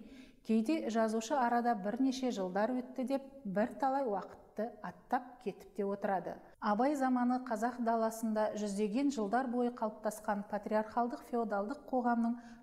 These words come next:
өмір салтын көрсететін тарихи кезең.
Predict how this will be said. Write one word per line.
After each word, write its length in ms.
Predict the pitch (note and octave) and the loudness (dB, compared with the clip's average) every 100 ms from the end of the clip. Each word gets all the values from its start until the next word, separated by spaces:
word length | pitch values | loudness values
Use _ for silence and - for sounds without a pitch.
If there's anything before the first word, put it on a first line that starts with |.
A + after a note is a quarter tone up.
| G#3 | -2
өмір 320 | G#3 G3+ C#4+ | 2 2 2
салтын 480 | - A#3+ A3+ A#3 B3+ | 2 0 0 0 0
көрсететін 760 | A#3 A3 G#3+ G3 F#3 G#3 A3+ - | 0 -2 -2 -2 -2 0 0 0
тарихи 540 | - G3 F#3 F3+ F#3+ G3 - | -4 -2 -2 -2 -4 -6 -4
кезең. 460 | G3+ F#3 F3+ E3+ | -2 0 -2 -4